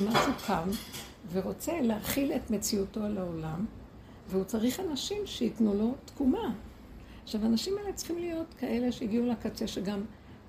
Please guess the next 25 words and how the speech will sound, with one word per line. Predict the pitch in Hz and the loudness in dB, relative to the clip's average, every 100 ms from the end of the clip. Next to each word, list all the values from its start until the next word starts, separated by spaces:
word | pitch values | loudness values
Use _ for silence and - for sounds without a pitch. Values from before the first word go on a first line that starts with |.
| - | -8
גם | 214 220 | 0 2
את | 220 220 | 2 0
הכבש | - 233 247 - | 2 2 2 0
שלהם, | 185 170 170 180 240 | -2 -2 -2 -4 0
המהות | 180 170 196 254 233 | 0 0 2 2 0
הזאת | 180 190 | -2 -4
שדיברנו, | 226 175 190 202 185 | -2 -2 0 0 2
הגזע | 165 165 214 185 160 151 | 4 8 8 6 -2 -6
של | - 226 | -6 -2
העץ. | 180 175 - - - | -2 -2 -6 -12 -4
ירדנו | 240 254 254 | 0 2 0
כבר | - 202 | 0 0
מהענפים | 185 175 - - - 202 185 - - 254 220 190 | 0 0 -6 -16 -8 -2 0 2 6 8 8 4
וכל | - 190 | -2 -4
הסבך | 180 - 226 - | 2 2 2 -2
של | 214 | -2
היער, | 175 202 226 190 | 0 2 2 0
הזחל, | 165 175 214 214 - 233 - - - - | -2 -2 -2 -2 -2 -4 -4 -14 -18 -8
הגענו | 196 220 226 | 0 2 4
גם | 214 202 170 | 2 0 -2
לגולם | 147 190 233 247 311 330 - - - | -2 0 2 2 -2 -10 -16 -18 -10
ולגזע | 196 196 190 175 165 196 233 247 277 262 | -4 0 2 0 4 6 6 2 0 0
ולכבש. | 190 180 180 185 - - - - - 180 185 - | 0 0 -2 -4 -10 -16 -16 -2 2 4 2 -2
אז | 214 | 0
השולחן | 233 226 311 370 | 0 0 -2 0